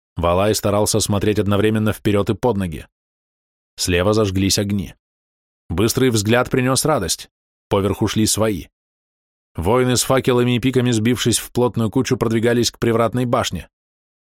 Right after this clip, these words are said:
Шагов сто и дойдут до лестницы. Недолго осталось чернюкам пыжиться.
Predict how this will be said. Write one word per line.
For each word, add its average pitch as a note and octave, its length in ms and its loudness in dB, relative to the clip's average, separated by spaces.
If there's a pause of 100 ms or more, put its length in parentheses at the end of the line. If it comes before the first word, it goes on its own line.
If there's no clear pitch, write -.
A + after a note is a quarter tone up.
(120)
Шагов A#2 340 0
сто C#3+ 200 0
и C#3 60 2
дойдут B2 300 2
до A#2+ 80 2
лестницы. G2 560 -2 (760)
Недолго D#3+ 520 2
осталось B2 380 2
чернюкам A2+ 600 0
пыжиться. F#2+ 520 -2